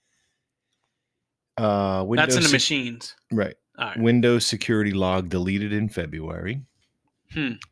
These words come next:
Speaker 1: Thirty-seven thousand blank password login attempts from only eight possible accounts.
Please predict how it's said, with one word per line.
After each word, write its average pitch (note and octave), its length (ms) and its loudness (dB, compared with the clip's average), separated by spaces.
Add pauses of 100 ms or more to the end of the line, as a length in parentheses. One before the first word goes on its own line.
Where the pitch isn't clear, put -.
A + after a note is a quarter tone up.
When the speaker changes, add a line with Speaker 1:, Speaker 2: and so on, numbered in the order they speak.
(420)
Speaker 1:
Thirty-seven A#2 1000 2
thousand G2+ 680 0
blank G2+ 480 -2
password G2+ 560 0
login F#2 340 0
attempts F#2+ 640 -2 (280)
from F#2+ 240 0
only F#2 320 0
eight F#2 280 -4
possible F#2+ 500 -2
accounts. G2+ 600 -4